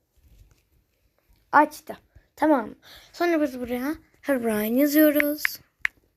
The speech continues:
Tamam. Sonra add-on'lara basıyoruz.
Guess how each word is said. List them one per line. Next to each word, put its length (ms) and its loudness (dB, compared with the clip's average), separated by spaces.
Tamam. 240 -10
Sonra 340 2
add-on'lara 760 2
basıyoruz. 680 -4